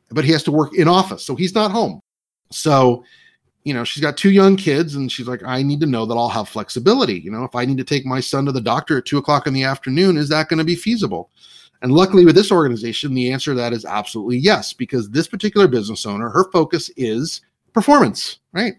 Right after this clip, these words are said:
All she expects is that you're available for a certain amount of core hours during the day and that you complete the work on time,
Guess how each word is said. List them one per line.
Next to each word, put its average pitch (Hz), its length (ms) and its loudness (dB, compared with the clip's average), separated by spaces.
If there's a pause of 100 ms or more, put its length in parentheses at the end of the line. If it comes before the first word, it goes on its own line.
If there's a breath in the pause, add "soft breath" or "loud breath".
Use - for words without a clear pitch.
All 170 200 2
she 214 240 0
expects 147 580 -2
is 117 320 -4
that 120 140 -6
you're 123 120 0
available 123 380 0
for 113 380 -6
a 117 60 -6
certain - 640 0
amount 156 260 0
of - 60 -20
core 185 240 4
hours 135 320 0
during 131 220 -2
the 180 60 0
day 110 340 -6 (840)
and 117 320 -4
that 117 240 -2
you 113 280 -4
complete 160 340 0
the 156 80 0
work 131 280 0
on 160 200 4
time, 127 480 -4